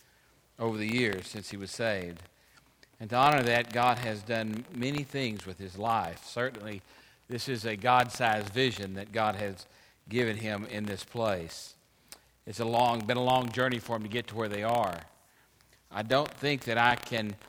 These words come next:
understand fully. My son-in-law went to Tanzania two years ago with a friend of his from a local congregation close by, and they spent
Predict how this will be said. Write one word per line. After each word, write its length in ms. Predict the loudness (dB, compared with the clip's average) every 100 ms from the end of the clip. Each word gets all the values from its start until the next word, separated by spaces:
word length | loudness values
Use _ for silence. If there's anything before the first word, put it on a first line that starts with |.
| -20 _ _ _ -4
understand 560 | -2 -2 0 4 4 2
fully. 320 | 0 2 2
My 280 | 2 2 0 -8
son-in-law 880 | -6 2 4 4 2 2 4 4 0
went 200 | -2 -4 -4 -18 -20
to 80 | -12
Tanzania 720 | -4 -4 -2 -6 -4 -2 -2 -6 -16 -18 -6
two 100 | -2
years 320 | 0 0 -4
ago 300 | 0 2 2
with 200 | -2 -6
a 40 |
friend 240 | -6 -4 -2
of 80 | -2
his 420 | 0 0 -2 -10 -16 -20 _ -12
from 220 | -6 -4
a 120 | -4 0
local 280 | 0 0 -4
congregation 640 | 0 0 2 -2 -2 -8
close 300 | -2 -2 0
by, 360 | 2 4 4 2
and 240 | 0 -6 -12 -20 -20 -20 _
they 120 | -2
spent 360 | 0 2 2